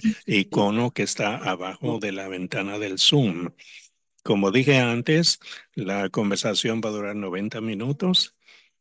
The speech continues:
y en las preguntas y respuestas tendremos como diez o quince minutos al final. Por favor, para los colegas virtuales, si tienen preguntas, por favor, usen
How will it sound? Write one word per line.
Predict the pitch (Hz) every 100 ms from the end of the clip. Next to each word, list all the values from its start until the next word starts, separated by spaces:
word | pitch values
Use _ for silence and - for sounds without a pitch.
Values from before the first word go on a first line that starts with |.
| _ _
y | 104 98 98 98 98 101
en | 110 104 101
las | 101 95 95 90 -
preguntas | - 98 113 135 123
y | 127
respuestas | 107 - 127 113 143
tendremos | - 110 107 107 107
como | - 110
diez | 101 110 -
o | 107
quince | 127 110 117
minutos | 104 101 113 - 110
al | 117 101
final. | - 95 104 135 185 - - - _
Por | 143 98
favor, | 127 101 107 117 127 117
para | 117 101 101 104
los | 101 104
colegas | - 101 120 143 117
virtuales, | 117 - - 107 101 98 95 -
si | 110
tienen | 131 127 156
preguntas, | 147 135 147 143 110 104 92
por | - 113
favor, | - 113 98 113 131
usen | - 147 - 131 131